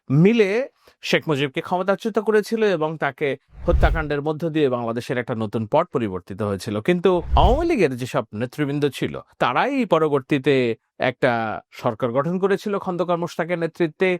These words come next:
ভারত সেই সরকারকে সমর্থন দিয়েছিল এবং শীর্ষ নেতৃবৃন্দ তখনও আওয়ামী লীগের সাথে ছিলেন। কেবল শেখ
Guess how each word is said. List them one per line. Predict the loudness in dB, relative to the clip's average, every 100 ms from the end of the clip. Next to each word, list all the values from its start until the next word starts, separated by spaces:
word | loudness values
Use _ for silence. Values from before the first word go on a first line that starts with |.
| -4 -2
ভারত | 2 2 2
সেই | 0 0
সরকারকে | -2 -4 -4 -6
সমর্থন | -4 -4 -4 -4 0
দিয়েছিল | 2 0 0 0 2 0 2 4
এবং | 4 4 2 2 0 -2 -6
শীর্ষ | -4 0 2 2
নেতৃবৃন্দ | 2 0 -2 -2 2 2 2
তখনও | 0 -2 -2 -2 -2
আওয়ামী | -2 -4 -4
লীগের | -4 -4 -2
সাথে | -2 0 -2
ছিলেন। | -4 -8 -4
কেবল | 0 0 0 -4 _ _ _ -6
শেখ | -4 -4